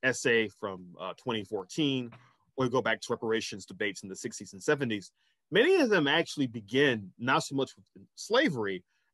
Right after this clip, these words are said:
as to do with Reconstruction and the failure to help four million newly freed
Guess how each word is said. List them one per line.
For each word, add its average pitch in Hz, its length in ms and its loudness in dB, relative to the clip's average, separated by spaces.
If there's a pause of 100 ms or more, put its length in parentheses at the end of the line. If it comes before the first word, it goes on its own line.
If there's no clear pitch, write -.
as 156 180 2
to 135 40 -8
do 147 80 2
with 117 180 -2
Reconstruction 123 800 -2
and 113 160 -2
the 95 60 -10
failure 135 500 4
to 107 160 -10
help 117 300 2 (340)
four 135 220 0
million 120 320 2
newly 107 240 -6
freed 101 340 -8